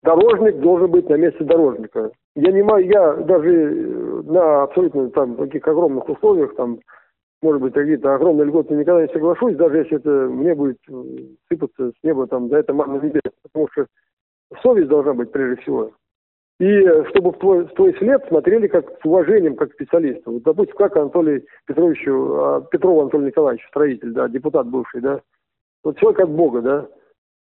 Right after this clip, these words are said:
Вот, вот, вот он на месте своем был, и есть он на месте. Я воспитанник, э, там, где родился, там и пригодился, да. Ну, в политике я стал тоже уже после тридцати лет службы в армии.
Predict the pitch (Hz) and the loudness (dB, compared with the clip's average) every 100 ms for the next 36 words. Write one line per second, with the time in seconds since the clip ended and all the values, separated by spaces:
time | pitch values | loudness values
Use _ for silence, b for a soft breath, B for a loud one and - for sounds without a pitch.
0 | - 135 156 143 _ - 165 170 185 151 | -10 -4 -2 -4 _ -4 -4 0 0 2
1 | 165 165 - 160 139 127 120 120 123 214 | 2 0 -2 -10 -4 -4 -4 -10 2 4
2 | 180 135 156 - 135 143 147 120 - 120 | 4 2 0 0 -2 -2 -2 -4 -8 -18
3 | - _ _ _ - 175 170 175 196 185 | -18 _ _ _ -2 2 4 2 0 -2
4 | 156 131 - - 127 135 _ _ - 165 | -2 -2 -6 -8 -8 -8 _ _ 0 0
5 | 135 135 143 135 127 117 135 147 147 147 | 0 0 0 2 -2 -6 -12 -10 -2 0
6 | 220 190 127 156 147 139 135 147 143 120 | 0 -4 -4 -2 -2 -4 0 0 2 -6
7 | - 123 123 123 _ - 160 156 127 - | -8 -10 -8 -8 _ -8 -4 -2 -4 -2
8 | 117 123 - 139 127 - 139 123 - - | -2 -2 -4 -4 -4 -2 -4 -4 -10 -6
9 | 135 123 120 117 - 120 143 127 - 123 | -4 -4 -4 -6 -8 -10 -8 -8 -8 -12
10 | - 139 127 139 123 127 120 107 104 | -6 -6 -4 -6 -4 -2 -2 -4 -12